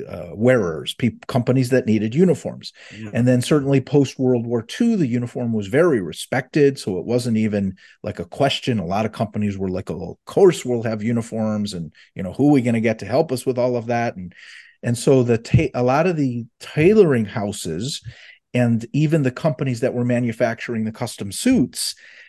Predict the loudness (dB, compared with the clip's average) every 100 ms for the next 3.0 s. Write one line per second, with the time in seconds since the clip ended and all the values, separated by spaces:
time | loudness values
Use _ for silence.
0 | _ 0 4 4 4 2 2 0 -2 -2
1 | 0 2 2 0 -4 -8 -10 -14 _ -6
2 | -2 -2 -4 -6 -8 -12 -12 -16 -16 -18